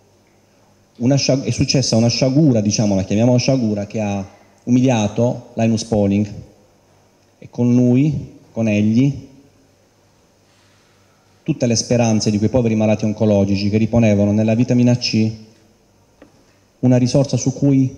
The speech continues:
migliorare la qualità della vita e perché no allungare la sopravvivenza,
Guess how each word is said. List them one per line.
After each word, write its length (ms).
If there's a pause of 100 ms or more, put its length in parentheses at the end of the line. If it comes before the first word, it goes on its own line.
(120)
migliorare 540
la 120
qualità 240
della 220
vita 240
e 40
perché 320
no 180
allungare 400
la 100
sopravvivenza, 840